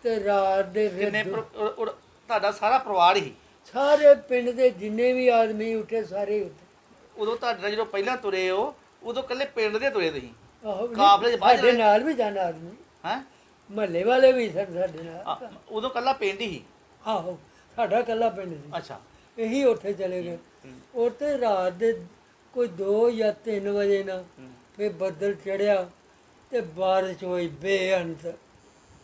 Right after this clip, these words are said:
Speaker 2: ਅੱਛਾ।
Speaker 1: ਅੰਤ ਹੋਈ ਤੇ ਅੰਦਰ ਜਾ ਕੇ ਲੰਮੇ ਪੈ ਰਹੇ। ਬਾਰਿਸ਼ ਹਟੀ।
Speaker 2: ਹੂੰ।
Speaker 1: ਬਾਰਿਸ਼ ਹਟੀ। ਮੈਂ ਤੇ ਮੇਰਾ ਚਾਚਾ,
Speaker 2: ਹੂੰ।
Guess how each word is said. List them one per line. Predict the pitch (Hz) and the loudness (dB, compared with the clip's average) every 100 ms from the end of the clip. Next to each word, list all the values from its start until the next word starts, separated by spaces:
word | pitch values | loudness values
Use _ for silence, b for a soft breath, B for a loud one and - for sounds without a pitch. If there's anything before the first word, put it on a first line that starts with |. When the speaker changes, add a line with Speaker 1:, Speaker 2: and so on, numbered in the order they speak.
| _ _ _ _ _ - | _ _ _ _ _ -20
Speaker 2:
ਅੱਛਾ। | 143 - - 110 - _ _ _ _ _ 220 | -20 -20 -20 -20 -20 _ _ _ _ _ -8
Speaker 1:
ਅੰਤ | 233 233 | -6 0
ਹੋਈ | 247 214 | 2 2
ਤੇ | 202 208 | 0 -4
ਅੰਦਰ | 190 196 | -4 -6
ਜਾ | 208 202 208 | 0 2 2
ਕੇ | 220 | 0
ਲੰਮੇ | 220 208 214 | -2 -4 -2
ਪੈ | 214 202 | 0 0
ਰਹੇ। | 208 - _ _ _ _ _ _ _ _ 214 | -4 -8 _ _ _ _ _ _ _ _ -8
ਬਾਰਿਸ਼ | 190 202 208 208 | -2 2 2 2
ਹਟੀ। | 240 196 185 185 170 _ _ _ _ _ _ _ _ _ _ _ _ _ _ _ _ _ _ _ _ _ _ _ _ _ _ | -2 -2 -4 -6 -8 _ _ _ _ _ _ _ _ _ _ _ _ _ _ _ _ _ _ _ _ _ _ _ _ _ _
Speaker 2:
ਹੂੰ। | 123 104 107 _ _ _ _ _ 214 | -20 -20 -20 _ _ _ _ _ -4
Speaker 1:
ਬਾਰਿਸ਼ | 208 208 208 | 2 2 2
ਹਟੀ। | 220 185 170 - - _ _ B B B B B _ _ _ _ _ _ _ - 202 | -4 -4 -6 -8 -16 _ _ B B B B B _ _ _ _ _ _ _ -20 -18
ਮੈਂ | 190 196 202 202 | -6 -4 -2 -4
ਤੇ | 202 | -8
ਮੇਰਾ | 190 185 180 | -8 -6 -6
ਚਾਚਾ, | - 180 160 175 | -6 -12 -14 -16
Speaker 2:
ਹੂੰ। | 160 147 _ _ | -16 -20 _ _